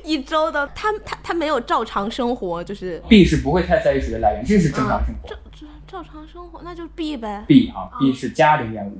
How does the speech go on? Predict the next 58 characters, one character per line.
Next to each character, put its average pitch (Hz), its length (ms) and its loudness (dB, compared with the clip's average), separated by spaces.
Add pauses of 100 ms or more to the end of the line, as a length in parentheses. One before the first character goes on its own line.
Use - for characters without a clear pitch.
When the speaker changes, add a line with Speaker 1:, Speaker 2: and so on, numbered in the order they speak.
Speaker 2:
分。 - 140 -14
Speaker 1:
哦。 370 600 0 (380)
我 294 60 0
有 302 80 2
二 302 180 0
点 285 160 0 (100)
五 269 120 2
了， 285 120 2
朋 - 160 -2
友 262 80 2
们。 240 200 0
Speaker 2:
然 131 220 8
后 156 280 4
A 170 180 2
选 127 380 0
择 135 100 0
有 123 140 2
标 143 220 0
签 151 120 0
的 147 80 0
水 101 200 -6
是 123 160 -4
减 101 260 -2
零 107 80 -8
点 127 240 0
五 90 100 -8 (120)
，C 147 280 2
是 120 520 0
会 - 180 4
留 113 180 0
意 135 140 4
且 - 220 -4
对 131 280 0
水 90 300 -8
做 123 240 2
二 123 100 6
次 120 140 -6
加 120 160 0
工 127 160 -6
是 123 80 -6
减 110 260 -8
一 117 40 -8
分。 113 200 -8 (200)
呃， 131 400 2
最 190 140 2
后 180 100 4
一 156 40 6
道 143 100 4
问 123 140 0
题， 110 180 -6
你 110 120 -4
觉 147 140 0
得 160 80 2
发 165 140 2
生 165 80 2
这 165 60 0
件 147 200 0
事 139 360 0